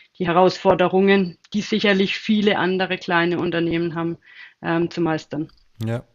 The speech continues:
Speaker 2: also das kann ich absolut verstehen. Also versuchen wir auch vom Institut als Plattform künftig dann noch mehr agieren zu können, um genau diesen Austausch, äh, zu befördern, weil ja,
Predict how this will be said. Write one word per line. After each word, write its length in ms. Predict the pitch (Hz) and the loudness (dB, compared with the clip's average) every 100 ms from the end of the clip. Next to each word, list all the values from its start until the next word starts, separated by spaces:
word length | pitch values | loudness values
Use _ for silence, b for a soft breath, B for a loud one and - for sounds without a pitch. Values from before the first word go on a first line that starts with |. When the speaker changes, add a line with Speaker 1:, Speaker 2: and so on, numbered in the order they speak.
| _ | _
Speaker 2:
also 260 | 143 143 131 | 0 0 -2
das 160 | 131 | -8
kann 120 | - 135 | -8 -8
ich 160 | - | -6
absolut 320 | 139 - 156 | -6 -4 -8
verstehen. 500 | - 147 - 147 165 156 | -6 -8 -4 -4 -2 -4
Also 220 | 143 151 | -4 -6
versuchen 460 | 156 147 160 143 | -6 -6 -6 -4
wir 120 | 139 156 | -2 -2
auch 240 | 147 147 | -2 -8
vom 200 | - 147 | -6 -6
Institut 500 | 143 - 127 151 147 B B B B - | -8 -8 -4 -4 -4 B B B B -10
als 260 | 139 - | -8 -8
Plattform 500 | - 120 127 147 143 | -4 -4 -2 -4 -4
künftig 420 | 139 151 131 151 131 | -2 -4 -4 -8 -6
dann 120 | 131 | -8
noch 160 | 135 | -8
mehr 520 | 127 131 131 139 - - | -8 -4 -2 -2 -4 -8
agieren 480 | - - 151 175 180 | -8 -4 0 0 0
zu 160 | - 165 | -4 -2
können, 380 | 165 160 156 147 | 0 0 -2 -6
um 140 | 139 | -8
genau 300 | 135 123 135 | -8 -8 -8
diesen 300 | 135 123 135 | -10 -12 -8
Austausch, 720 | 131 131 127 135 131 120 - | -6 -4 -4 -4 -4 -4 -8
äh, 460 | - 123 123 123 127 - - | -6 -4 -4 -6 -10 -20 -12
zu 160 | - | -12
befördern, 640 | 131 127 - 135 139 143 135 b b b b b - | -8 -6 2 2 4 -2 -4 b b b b b -10
weil 200 | 120 123 | -8 -4
ja, 220 | 120 | -4